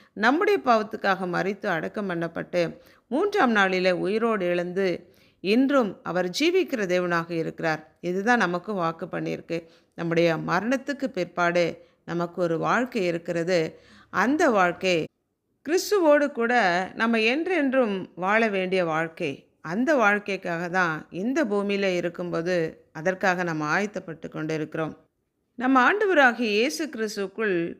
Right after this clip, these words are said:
பிழைக்கிறோம், அசைகிறோம், இருக்கிறோம் என்று அப்போஸ்தலர் நடபடிகளில் சொல்லப்பட்டிருக்கிறது. ஏன்னா,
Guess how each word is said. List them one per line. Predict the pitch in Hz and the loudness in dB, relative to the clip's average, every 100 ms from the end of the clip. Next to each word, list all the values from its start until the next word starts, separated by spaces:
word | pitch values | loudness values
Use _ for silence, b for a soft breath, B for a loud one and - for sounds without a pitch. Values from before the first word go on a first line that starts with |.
| _ | _
பிழைக்கிறோம், | 196 208 247 240 214 214 170 165 - - - | -2 2 2 0 -2 0 0 -4 -8 -14 -8
அசைகிறோம், | 175 202 240 214 202 196 160 160 - | -6 -2 0 0 2 2 0 -4 -8
இருக்கிறோம் | - 240 269 269 220 208 | -2 0 0 -2 -2 -2
என்று | 180 175 226 180 - b b b - | -2 -2 0 0 -2 b b b -10
அப்போஸ்தலர் | 240 403 381 311 220 185 | -2 0 2 2 4 4
நடபடிகளில் | 202 240 202 185 180 180 190 160 - - | 2 2 0 -2 -2 0 0 -2 -6 -4
சொல்லப்பட்டிருக்கிறது. | 175 170 170 156 160 156 151 147 - - | -4 -4 -6 -10 -10 -10 -10 -8 -10 -10
ஏன்னா, | 170 180 160 | -2 0 0